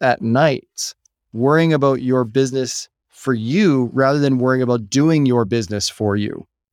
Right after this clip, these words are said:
And that's a big deal. And I think that's important for coaches to remember, Catherine. And I love the fact you found that passion and you said, "Hey, I can help others and I can sleep at night."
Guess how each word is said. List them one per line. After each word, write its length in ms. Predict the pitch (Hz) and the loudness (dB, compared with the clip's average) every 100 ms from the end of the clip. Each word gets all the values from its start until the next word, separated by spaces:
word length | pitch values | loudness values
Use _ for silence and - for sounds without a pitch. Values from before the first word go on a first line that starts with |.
| - | -8
And 100 | 120 | -2
that's 160 | 147 170 | 0 0
a 60 | 131 | 0
big 280 | 117 131 113 | 0 0 0
deal. 280 | 120 127 113 | 0 0 0
And 80 | |
I 80 | 110 | -2
think 180 | 113 160 | -2 0
that's 160 | 165 156 | 0 0
important 380 | 135 143 135 - | 0 0 -2 -6
for 80 | |
coaches 380 | 113 127 123 123 | -6 -4 -2 -6
to 100 | - | -4
remember, 420 | 107 110 123 123 117 | -2 -2 0 -2 -2
Catherine. 460 | 127 123 - 135 | 0 0 0 -2
And 180 | 123 98 - _ _ _ - | -2 -4 -12 _ _ _ -6
I 60 | |
love 220 | 117 135 | 0 2
the 60 | 143 | 2
fact 260 | - 131 131 | 0 0 0
you 100 | 117 | -4
found 260 | 127 120 | -2 0
that 160 | 127 127 | 0 -2
passion 480 | 110 104 110 156 180 _ _ _ _ _ - | -4 -4 -6 -10 -12 _ _ _ _ _ -8
and 340 | 123 117 110 | -2 0 0
you 80 | 107 | -2
said, 220 | - 113 | -2 -2
"Hey, 400 | 104 127 123 113 - _ _ _ _ _ _ 139 | 2 4 4 2 -4 _ _ _ _ _ _ -4
I 100 | 139 | -2
can 120 | 151 | 0
help 240 | 139 131 | 0 0
others 400 | 123 117 113 - - - | 0 0 -2 -4 -10 -6
and 100 | 131 | -4
I 60 | 120 | -2
can 160 | 123 | -2
sleep 320 | - 135 123 107 | -4 0 -2 -2
at 120 | 107 | -4
night." 260 | 101 101 | -4 -6